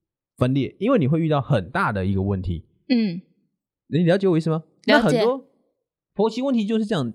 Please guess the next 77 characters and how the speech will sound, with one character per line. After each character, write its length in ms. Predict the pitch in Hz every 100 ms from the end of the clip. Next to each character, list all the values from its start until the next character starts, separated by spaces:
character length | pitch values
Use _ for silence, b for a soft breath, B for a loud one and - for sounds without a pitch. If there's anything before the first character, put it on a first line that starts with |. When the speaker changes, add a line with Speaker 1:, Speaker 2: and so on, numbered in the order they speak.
| -
Speaker 1:
男 180 | 180
生 180 | 240 285
觉 80 | 226
得 80 | 220
这 100 | 269
不 140 | 220
是， 120 | 220 285 - _
这 100 | -
不 80 | 311
是 100 | 302
我 160 | 254 110
的 100 | 113
问 180 | 120
题， 220 | 101 87 - _ _
这 140 | - 269
是 80 | 294
你 160 | 165
的 100 | 110
问 140 | 165 127
题。 300 | - 69 - _ _
Speaker 2:
对。 280 | - 214 165 - _
Speaker 1:
对， 160 | - -
那 100 | 226
就 220 | 240 -
真 360 | 330 - 440 392
的 80 | 320
就 220 | 156 156
会 160 | 160 135
是 140 | 147
你 180 | 131 92
的 100 | 92
问 180 | 110 113
题 180 | 101 78
了。 180 | 76 -
那 100 | 254
这 100 | 294
个 80 | 311
问 140 | 320 220
题 100 | 156
就 140 | 208
会 80 | 208
产 240 | 208 92
生， 240 | - 160 185
那 100 | 214
产 180 | 113
生 140 | 101 160
的 60 |
就 160 | 156 156
会， 120 | 156 151 -
就 80 |
看 180 | 160 160
那 80 | 160
个 60 | 151
女 140 | 95
生 320 | - 135 147 - _ _ -
的 160 | 104 -
E 120 | 143
Q 180 | 143 139
高 160 | 143 135
不 100 | 135
高， 220 | 113 113
会 240 | 120 -
不 100 | 226
会 100 | 175
教 240 | 165 147 143
育 20 |
那 100 | 127
男 180 | 92 87
生 180 | - 82
了。 140 | 78 - -
诶， 200 | 185 226
可 100 | 165
以 40 |
审 220 | 190 87 87
视 160 | 143
一 60 | 135
下。 240 | - 98